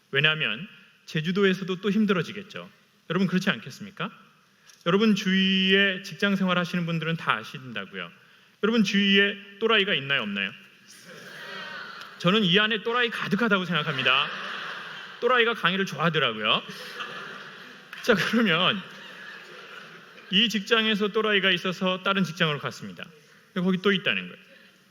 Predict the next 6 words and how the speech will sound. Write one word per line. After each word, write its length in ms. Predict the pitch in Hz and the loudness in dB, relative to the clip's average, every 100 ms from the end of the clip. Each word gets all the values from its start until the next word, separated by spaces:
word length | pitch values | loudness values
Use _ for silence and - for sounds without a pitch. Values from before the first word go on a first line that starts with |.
| _ _ _ - | _ _ _ -8
서울에서 840 | - 240 220 220 202 220 220 202 - | 0 4 4 4 2 2 0 -4 -4
힘들어서 560 | 226 202 190 170 185 | 0 2 2 0 -4
제주도 360 | 156 151 160 165 | -2 -4 -2 0
내려가면 640 | 135 123 117 107 101 151 226 - _ _ _ - | 0 -2 -4 -4 -4 -6 -10 -18 _ _ _ -2
제주도에도 800 | 196 196 208 202 185 170 160 190 | 2 2 2 0 0 0 0 -4
무언가 720 | 131 131 143 135 147 160 | -4 -4 -4 -2 -2 -2